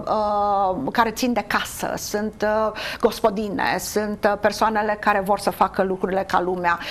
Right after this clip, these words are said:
Anii, uh, care sunt, uh, de pământ, uh, sunt, uh, foarte buni pentru investiții imobiliare, de exemplu, știi? Pentru că e vorba de casă, de cumpărat, uh, uh, pământuri.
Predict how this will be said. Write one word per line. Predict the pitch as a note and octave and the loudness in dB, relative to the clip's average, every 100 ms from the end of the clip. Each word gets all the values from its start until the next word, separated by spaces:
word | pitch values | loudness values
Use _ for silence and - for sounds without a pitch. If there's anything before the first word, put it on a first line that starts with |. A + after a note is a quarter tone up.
| - - | -8 2
Anii, | - G#3+ G#3+ A3 G#3+ - - | 4 4 0 -2 -4 -4 -2
uh, | G3 G3 F3+ | 0 0 0
care | G#3 G3 | 0 0
sunt, | - G#3+ G#3 G3+ G3+ | -2 -4 -4 -4 0
uh, | G3 F#3+ | 0 0
de | F#3+ G3 | -2 0
pământ, | F#3 G3 G3+ A3 A3 - | 0 0 -2 -4 -4 -4
uh, | - G#3 | 0 0
sunt, | G3 - G3+ - - G3+ | -2 -4 -4 -4 -4 -2
uh, | F#3+ - - - | -4 -8 -14 -8
foarte | - G#3 A3 - G3+ F3+ | 2 2 4 0 0 0
buni | G3+ A3 | -2 -2
pentru | G#3+ G#3 G#3 - | 0 0 0 -4
investiții | G3+ G3 G3 G3+ - | -4 -2 -2 -4 -2
imobiliare, | G#3 F#3+ F#3 G3 G#3+ G3+ F3+ | -2 -2 -2 -2 0 0 0
de | - | -4
exemplu, | D3+ - - A#2+ F3 - | -6 -6 -6 -6 -8 -8
știi? | - E3+ | -4 -2
Pentru | F#3 G3 G3 | 0 0 0
că | - G3+ - - | 0 0 0 -2
e | F#3 | 0
vorba | G3 G#3+ | 2 2
de | G#3 F#3 | 2 2
casă, | - A3 - - - - - | 2 2 0 -4 -4 -8 -4
de | G3+ | -2
cumpărat, | F#3+ F#3+ F3+ G3 G#3 - | 0 0 2 2 0 0
uh, | G3 G3 G3 G3 | 2 2 0 0
uh, | G3+ F#3+ F#3 | 0 0 2
pământuri. | G3+ G3+ G#3+ G#3+ F#3+ E3 D3+ | 2 2 0 -4 -4 -4 -4